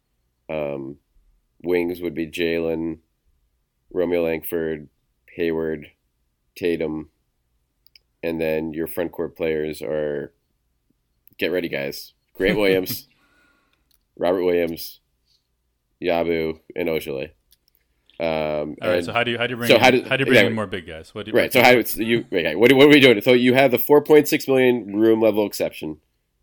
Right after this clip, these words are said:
Speaker 1: um, which is essentially a replacement for the mid-level when you're under the cap, and trades. So I, I, I'm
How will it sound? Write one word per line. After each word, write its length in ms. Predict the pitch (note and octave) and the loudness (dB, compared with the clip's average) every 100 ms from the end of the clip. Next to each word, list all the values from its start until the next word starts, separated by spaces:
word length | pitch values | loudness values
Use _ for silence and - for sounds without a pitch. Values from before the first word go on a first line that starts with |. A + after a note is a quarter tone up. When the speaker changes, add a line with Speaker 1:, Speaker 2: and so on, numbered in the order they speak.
| _ _ _ _ - | _ _ _ _ -6
Speaker 1:
um, 540 | E2 D#2+ D#2 D#2 D#2+ _ _ _ | -4 -2 -4 -6 -10 _ _ _
which 240 | F2+ - | -8 -8
is 80 | F2+ | -10
essentially 440 | E2+ G2+ F#2 F#2 | -4 -4 -2 0
a 60 | F2+ | 0
replacement 440 | F2 G2+ F2+ F2+ | 0 -2 -4 -6
for 80 | F2+ | -6
the 60 | E2 | -6
mid-level 380 | E2 E2 D#2+ | -6 -6 -6
when 120 | D#2 D#2+ | -6 -4
you're 80 | |
under 120 | D#2+ D#2+ | -4 -6
the 100 | D2+ | -8
cap, 360 | D#2 D2 C#2+ _ _ _ _ _ _ _ _ - | -8 -8 -10 _ _ _ _ _ _ _ _ -8
and 760 | E2+ E2 E2 E2 D#2 D2+ - _ _ _ _ _ _ - | -4 -2 -2 -4 -6 -8 -14 _ _ _ _ _ _ -10
trades. 480 | F2+ - - - _ _ _ | -8 -10 -16 -20 _ _ _
So 640 | - - G#2+ F#2+ F2+ E2+ D2+ _ _ _ _ _ _ _ | -6 2 4 4 2 0 -6 _ _ _ _ _ _ _
I, 220 | G#2 G#2 - | 0 0 0
I, 360 | G2+ G2 G2 - | -2 0 -2 -6
I'm 340 | G2 G#2 F#2 | -4 -4 -4